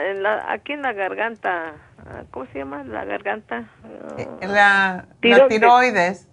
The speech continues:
Speaker 2: ¿Y tu hija
Speaker 1: Sí.
Speaker 2: también?
Speaker 1: No, ella
Speaker 2: Ah,
Speaker 1: no.
Speaker 2: ok.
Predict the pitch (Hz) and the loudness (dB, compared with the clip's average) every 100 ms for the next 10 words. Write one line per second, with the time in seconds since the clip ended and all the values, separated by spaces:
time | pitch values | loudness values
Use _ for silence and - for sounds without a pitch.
0 | _ _ _ _ - 262 - 254 277 320 | _ _ _ _ -4 -2 2 2 4 6
1 | 330 254 285 285 285 311 392 403 _ _ | 4 6 4 4 2 2 0 -4 _ _
2 | _ _ _ _ _ _ _ - 262 294 | _ _ _ _ _ _ _ 0 4 4
3 | 208 _ - - 320 269 247 240 226 - | 4 _ 0 4 4 2 -4 -6 -8 -4
4 | 185 180 | -2 0